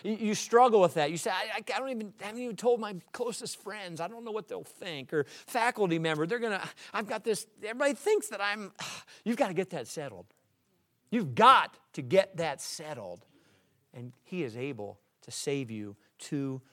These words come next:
the uttermost. You say, "Well, I know, but what if I,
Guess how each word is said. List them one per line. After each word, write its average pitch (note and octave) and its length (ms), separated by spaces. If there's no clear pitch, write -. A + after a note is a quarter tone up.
the A#2 380
uttermost. G#2+ 1400
You D3 60
say, G3 140
"Well, G3 200
I G3+ 60
know, G#3+ 120
but F#3+ 160
what A3+ 140
if G3 220
I, F3+ 100